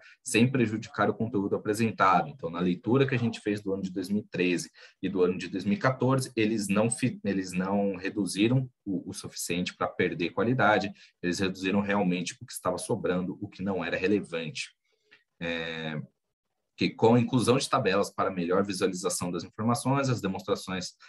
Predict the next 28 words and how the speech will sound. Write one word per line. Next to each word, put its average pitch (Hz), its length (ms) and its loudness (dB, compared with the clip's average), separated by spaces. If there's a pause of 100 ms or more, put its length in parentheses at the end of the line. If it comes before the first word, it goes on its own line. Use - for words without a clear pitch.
(280)
da 98 140 6
companhia 101 500 0
tiveram 104 360 0
uma 104 160 2
ênfase 113 640 2 (160)
em 98 220 0
informações 95 540 -4
relevantes. 95 840 0 (300)
Exatamente 82 420 -4
o - 40 -18
que - 40 -8
eu - 60 -10
falei 110 200 4
agora, 139 400 4 (300)
o 101 80 -6
fato 98 340 0
que - 80 -20
foi 92 100 0
ressaltado 90 500 -2
pelas 90 200 -2
tabelas 87 420 0
presentes 87 480 -4
no, 104 420 -6
nos 92 280 -4
comparativos 95 680 -2
dos 98 200 -8
anos 92 220 -6
anteriores. 95 920 0